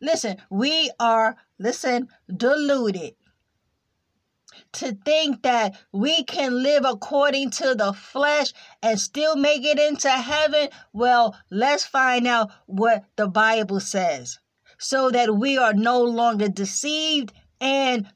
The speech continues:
deluded. So, what else is on this list?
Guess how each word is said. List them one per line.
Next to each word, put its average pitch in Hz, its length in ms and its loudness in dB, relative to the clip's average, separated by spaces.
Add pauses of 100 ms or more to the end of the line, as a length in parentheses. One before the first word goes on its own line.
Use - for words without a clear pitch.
deluded. 233 760 -2 (1120)
So, 214 460 0 (320)
what 294 200 0
else 262 300 0
is 233 160 -4
on 226 240 2
this 208 260 -2
list? 220 560 -2